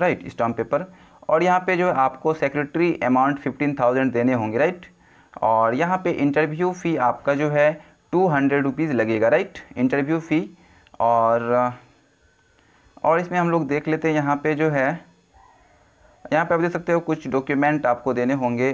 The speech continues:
आपका जो फॉर्म फिल करने वक्त, राइट। तो यहाँ पे आप देख सकते हो to be submitted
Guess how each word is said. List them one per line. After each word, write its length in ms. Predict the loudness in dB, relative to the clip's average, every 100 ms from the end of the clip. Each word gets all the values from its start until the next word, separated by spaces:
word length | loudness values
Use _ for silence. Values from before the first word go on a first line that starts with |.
| -2
आपका 440 | 0 0 0 -4
जो 140 | -4 -4
फॉर्म 280 | -2 -4 -2
फिल 260 | -2 -4 -2
करने 200 | -4 -2
वक्त, 340 | -2 -4 -10 -20 _ -20 _ 0
राइट। 240 | 0 0 2 2 2 -2
तो 80 |
यहाँ 180 | -2 0
पे 120 | 0
आप 60 | 0
देख 100 | -2
सकते 240 | -4 -4 -2
हो 360 | 2 2 0 -2
to 180 | -4 -2
be 100 | 0
submitted 600 | 0 0 -2 0 0